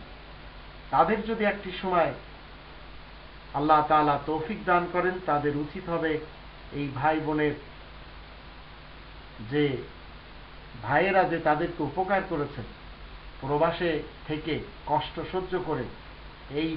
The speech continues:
ভাইরা যখন আবার সচ্ছলতা পাবে, তখন ভাইদের ঋণ পরিশোধ করে দেওয়া।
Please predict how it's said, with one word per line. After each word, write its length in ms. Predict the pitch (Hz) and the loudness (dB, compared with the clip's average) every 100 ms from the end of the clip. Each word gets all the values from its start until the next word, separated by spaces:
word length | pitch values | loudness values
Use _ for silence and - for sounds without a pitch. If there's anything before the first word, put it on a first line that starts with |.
| 113 | 2
ভাইরা 360 | 113 180 196 | 4 6 4
যখন 440 | 170 160 160 165 131 - - - - | 2 2 2 2 0 -6 -14 -12 -2
আবার 300 | 147 165 151 127 - - - - - - - | 6 8 8 6 -10 -14 -16 -16 -16 -6 2
সচ্ছলতা 580 | 156 - 196 185 160 156 | 2 2 0 2 4 2
পাবে, 260 | 147 147 202 | 4 0 0
তখন 300 | 170 - 156 131 - - - 110 | 0 0 0 -2 -6 -10 -6 0
ভাইদের 420 | 156 151 151 131 | 2 2 0 0
ঋণ 140 | 156 131 | -2 -2
পরিশোধ 340 | 139 156 - 147 - | -4 -4 -4 -6 -6
করে 160 | 131 120 | -6 -6
দেওয়া। 280 | 110 104 | -6 -6